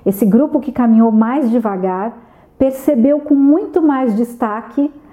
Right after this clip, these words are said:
as palavras que remetiam à terceira idade ou à velhice. Portanto, gente, a maneira como a gente pensa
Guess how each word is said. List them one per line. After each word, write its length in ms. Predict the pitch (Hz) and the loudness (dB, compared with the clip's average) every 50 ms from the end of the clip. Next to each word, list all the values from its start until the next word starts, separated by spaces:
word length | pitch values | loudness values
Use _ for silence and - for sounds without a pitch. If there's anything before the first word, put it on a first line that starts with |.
| - - - - | -20 -18 -10 -8
as 220 | 220 262 262 - | -8 -8 -8 -6
palavras 680 | - - 294 294 285 262 240 226 226 220 240 254 240 247 | -6 -4 -4 -2 -2 -4 -4 -4 -4 -2 -2 -2 -2 -4
que 180 | - - 269 240 | -4 -2 -2 0
remetiam 880 | 220 254 262 262 269 294 294 294 - - 233 220 214 220 220 220 - - | 2 2 2 2 2 0 0 -4 -6 -4 -2 0 0 0 0 -4 -6 -8
à 100 | - 226 | -8 -4
terceira 460 | 226 254 247 240 247 - 233 214 202 | -2 -2 -2 -2 -2 -2 0 0 0
idade 500 | 226 196 196 175 156 170 180 - - - - _ - | 0 0 -2 -2 -2 -4 -8 -8 -12 -18 -20 _ -4
ou 80 | - | -2
à 80 | 196 208 | -2 -2
velhice. 640 | 190 202 233 240 226 - - - - - - - - _ _ _ _ _ _ _ _ - _ _ _ _ - - - - - - - - | 0 0 0 0 0 -2 -4 -8 -14 -20 -20 -20 -20 _ _ _ _ _ _ _ _ -20 _ _ _ _ -20 -20 -20 -20 -20 -20 -4 -2
Portanto, 640 | - 349 381 381 381 - 285 285 294 277 294 240 | 0 0 0 0 0 0 0 0 -2 0 0 0
gente, 500 | 208 196 220 190 165 165 175 - - - - - - - - | 0 0 0 -2 -2 -4 -6 -10 -14 -20 -20 -20 -20 -18 -10
a 140 | - 220 240 | -8 -4 -2
maneira 480 | 233 240 240 240 240 262 294 320 349 339 | 0 0 2 2 2 2 2 2 0 -2
como 240 | 339 320 285 254 | -4 -4 -2 -2
a 80 | 247 240 | -2 -2
gente 320 | 214 220 214 202 - - | -2 -2 -4 -6 -6 -10
pensa 720 | 208 - - - 254 262 254 233 233 - - - 156 - | -14 -6 -4 -2 0 0 0 -2 -4 -4 -6 -8 -8 -8